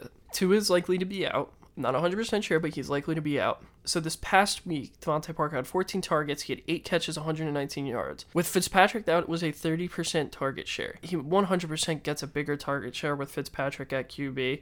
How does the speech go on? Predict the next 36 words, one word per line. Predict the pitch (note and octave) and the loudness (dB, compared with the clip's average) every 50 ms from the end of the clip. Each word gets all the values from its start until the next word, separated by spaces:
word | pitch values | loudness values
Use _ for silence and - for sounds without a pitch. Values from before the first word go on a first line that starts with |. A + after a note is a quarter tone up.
| - - | -4 -2
They're | B2+ A#2 C3 | 2 4 6
also | D3 E3+ E3 - F3 | 6 6 4 2 0
playing | E3 - F3 E3 D#3 | 2 4 4 4 4
a | C#3+ | 2
poor | - - - E3 D#3 | 0 -2 0 0 0
Cincinnati | D#3+ - - D#3 D3 - - D#3+ D3+ D3+ D3 C3 | 0 0 -2 -2 -2 -2 -2 0 0 0 0 -2
defense, | B2+ - C3+ C#3+ C#3+ - D#3 D3 C#3+ C#3+ - - - - - - - - | -4 -4 -4 -4 -2 -2 0 0 0 0 -2 -4 -6 -8 -16 -20 -18 -12
so | - - C#3+ | -8 -6 -6
I | C3 C3+ | -6 -6
could | - - C#3+ | -6 -6 -6
see | - D#3+ D3+ | -2 -2 -2
DeVante | C#3 C#3+ C3 C#3+ D3 C#3 - - C3+ - | -2 -2 -2 -2 -2 -2 -4 -6 -10 -6
Parker | - C#3+ C#3 C3+ - C3 B2+ | -2 -2 -2 -2 -2 -2 -2
lighting | C3+ C3 C3 C3+ C3 C3+ | 0 0 -2 -2 -2 -2
it | C3 C3 | 0 2
up. | C#3 C#3+ - - - - | 2 0 0 -2 -6 -4
My | - D3 D3 | 0 0 2
stat, | D3 - - F3 E3 E3 - - | 2 4 6 8 8 8 6 4
my, | C#3+ C#3+ B2+ B2 - - - - - - - | 2 2 2 0 0 -4 -14 -20 -20 -8 -2
and | - D3 C#3 | 0 4 6
I | C#3+ D3 | 6 8
don't | D#3+ E3+ E3 | 8 10 10
want | E3 D#3+ D3 C#3+ | 10 10 8 6
to | C#3+ | 2
be | D3 E3 D3 | 0 0 2
absurd | B2+ G#2+ - - - D3+ C#3+ C#3 - | 2 2 0 -2 0 0 -2 -2 -2
with | - C3+ | -4 -4
stat | - - C#3+ C3+ B2+ | -2 2 2 2 2
predictions, | - D#3+ C3+ C3 C3+ - - D#3 - | 2 0 -2 -2 -2 -2 -4 -6 -4
but | - C3+ C3 - - - | -2 0 0 -2 -2 -2
stat | - - F3 E3 E3 | 0 4 4 4 4
prediction | F#3 E3+ E3 E3 - - D#3+ | 4 2 2 2 2 0 -4
for | D3+ - D3 C#3 | -2 -2 -4 -6
P | - - D#3+ C#3+ | -4 -2 -4 -2
P | - D#3 D3 | -2 0 0
R, | D3 C#3 C#3+ D3 C#3+ C#3+ | 2 4 4 2 2 0